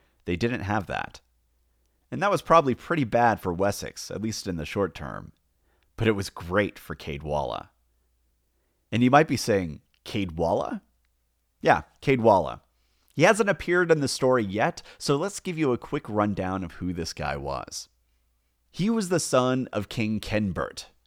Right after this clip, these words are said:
the co-ruler of Wessex who died in six sixty-one, possibly due to all that mercy and expansion that was going on,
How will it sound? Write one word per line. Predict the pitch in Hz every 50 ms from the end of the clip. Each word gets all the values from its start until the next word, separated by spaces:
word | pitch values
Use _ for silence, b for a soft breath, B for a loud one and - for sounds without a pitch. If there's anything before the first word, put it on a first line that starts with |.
| _ _
the | - 95
co-ruler | - - - 120 123 127 113 104 104 101 98 98 95 92
of | 85 80
Wessex | 95 117 123 - - 95 76 - - -
who | 101 90
died | 87 87 82 85 87 87
in | 82 82
six | - - - 87 76 -
sixty-one, | - - 78 - - 80 78 78 80 80 73 - - - - _ _ _ _ _ -
possibly | - 107 110 104 - 113 104 110 110 107 101
due | 90 - 95 98 95
to | - 101
all | 85 85 92
that | 90 87 76 -
mercy | 80 82 87 90 - - 95 82
and | 73
expansion | 69 69 - - - 131 127 123 - - 85
that | 78 64
was | 57 76
going | - 90 78 76 76 73
on, | 76 76 78 92